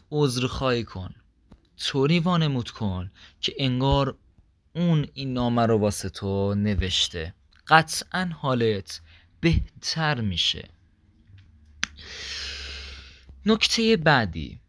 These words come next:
هنگام رسوندن یه خبر بد. آها، اینجا بود چارلز شوا-، شوابو می‌گفتم یه روبیک می‌ده باش بازی کن، آه. اگه خبر بد، بدش خیلی زیاد بود،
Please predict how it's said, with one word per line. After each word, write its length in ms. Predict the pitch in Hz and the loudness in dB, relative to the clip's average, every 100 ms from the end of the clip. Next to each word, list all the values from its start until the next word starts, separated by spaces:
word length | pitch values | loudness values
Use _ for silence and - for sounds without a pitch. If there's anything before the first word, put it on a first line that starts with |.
| _ _ _ | _ _ _
هنگام 580 | _ 170 165 156 180 185 | _ 0 2 2 0 0
رسوندن 720 | 180 170 151 156 143 135 139 139 | 0 2 0 0 -4 -2 -2 -2
یه 240 | 135 135 | 0 0
خبر 680 | 139 - 135 120 123 123 120 | 0 2 2 2 2 2 2
بد. 440 | 107 104 85 62 - _ _ _ _ _ _ _ _ _ - | 0 0 0 -2 -18 _ _ _ _ _ _ _ _ _ -4
آها، 460 | 113 107 101 101 | -2 0 2 2
اینجا 280 | 92 120 120 | 0 0 0
بود 100 | 139 | -2
چارلز 340 | - 143 117 113 | -2 0 0 0
شوا-، 360 | - 117 107 | 0 0 0
شوابو 400 | - - 110 110 | -4 -2 -2 0
می‌گفتم 460 | 110 110 113 113 110 | 0 0 -2 -2 0
یه 100 | 107 | 0
روبیک 300 | 110 107 - | 0 -2 -2
می‌ده 140 | 104 | -2
باش 200 | 104 101 | 0 -2
بازی 320 | - 104 101 | -2 -4 -4
کن، 180 | 107 104 | -6 -2
آه. 400 | 104 107 104 101 - - - - - - - - _ _ _ _ | 0 2 2 -2 -8 -20 -20 -20 -20 -20 -20 -20 _ _ _ _
اگه 640 | - 175 190 202 180 170 147 | 0 2 4 4 4 2 -2
خبر 500 | - - 131 123 135 | -4 -2 0 2 0
بد، 540 | 127 113 117 117 101 82 87 | 0 0 0 0 0 -2 -2
بدش 400 | 107 120 143 - | 0 4 4 2
خیلی 300 | - 120 143 | 0 0 2
زیاد 340 | 143 143 131 107 | 4 4 4 2
بود، 360 | 113 98 85 | -4 -4 -6